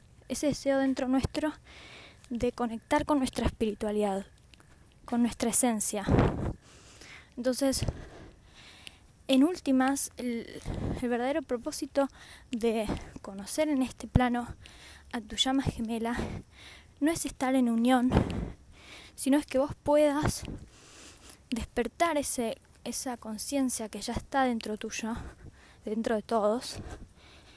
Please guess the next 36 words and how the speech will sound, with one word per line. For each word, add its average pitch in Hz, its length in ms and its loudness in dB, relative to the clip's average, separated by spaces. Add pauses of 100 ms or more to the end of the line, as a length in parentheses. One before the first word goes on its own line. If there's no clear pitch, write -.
(340)
en 247 160 -2
este 285 300 -2
momento, 220 520 -2
porque - 260 -10
en 226 80 -2
este - 220 -6
momento 233 580 -2 (800)
las 226 100 2
personas 254 400 -4
que - 100 -8
encuentran 254 380 -2
a 220 40 -6
su 214 100 -8
llama 233 280 -6
gemela 240 500 -8
están 240 340 -6
listas - 460 -2
para 208 360 -4 (540)
tener 240 260 2
ese 247 220 0
despertar, 226 640 -2 (480)
y 220 60 -4
aquellas 247 280 -4
personas 269 400 0
que - 100 -8
todavía 233 380 2
no 269 160 4
la 294 120 2
encontraron 262 680 2 (580)
es - 80 -6
porque 226 260 -6
todavía 226 360 2
no 240 100 2
llegó 240 260 0
su - 180 -8
momento, 240 560 0